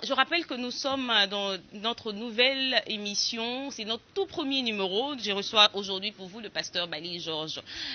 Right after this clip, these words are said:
le pasteur de l'église Le Rocher d'âge en âge. Alors, on est en train de parler sur le thème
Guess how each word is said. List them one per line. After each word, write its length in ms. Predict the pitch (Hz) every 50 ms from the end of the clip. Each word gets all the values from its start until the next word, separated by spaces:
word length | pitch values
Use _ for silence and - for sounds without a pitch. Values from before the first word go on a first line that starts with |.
| - - - -
le 100 | 170 156
pasteur 440 | - 160 165 - - - 202 196 190
de 40 |
l'église 500 | 170 165 160 151 160 185 208 220 196 175
Le 80 | 170 160
Rocher 420 | 156 151 156 156 - - 208 202
d'âge 360 | 185 165 180 180 185 180 - -
en 160 | 170 165 160
âge. 280 | 156 151 147 143 131 -
Alors, 240 | 160 165 170 175 170
on 40 | 175
est 60 | 196
en 80 | 208 208
train 160 | - - 226
de 60 | 202
parler 340 | - 214 208 208 214 233 220
sur 180 | - - 196
le 140 | 180 175 170
thème 440 | 170 - - 214 233 262 254 240